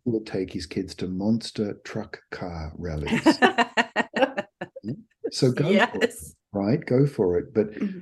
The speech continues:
Speaker 1: but already plan a few calming days. Uh, like, do it on a Friday, so you've got Saturday and Sunday calm before the boys go back to school, so that they'll be, that, so they'll do okay.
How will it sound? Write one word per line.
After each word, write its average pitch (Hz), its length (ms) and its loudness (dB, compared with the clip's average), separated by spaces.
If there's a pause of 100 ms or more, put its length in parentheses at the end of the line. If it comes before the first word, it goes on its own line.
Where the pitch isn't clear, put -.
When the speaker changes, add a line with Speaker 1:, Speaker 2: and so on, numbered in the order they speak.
Speaker 1:
but - 140 -4 (100)
already 131 440 8
plan 123 460 0
a 87 60 -4
few 101 260 -2
calming 110 580 0
days. 80 800 -4 (460)
Uh, 98 180 -4
like, 101 200 0
do 131 180 6
it 135 60 6
on 113 120 4
a 98 60 0
Friday, 107 600 -2
so 82 140 -6
you've 87 200 -4
got - 160 -2
Saturday 110 400 0
and 92 120 -4
Sunday 95 420 0
calm 101 420 -2
before 90 340 -6
the - 80 -8
boys 92 300 -6
go 87 180 -6
back 82 260 -10
to - 80 -12
school, 98 640 -4 (480)
so 110 160 2
that 101 180 0
they'll 101 200 0
be, 101 240 -2 (100)
that, - 200 -8
so 107 120 -4
they'll 87 220 -2
do 85 240 -4
okay. 90 520 -4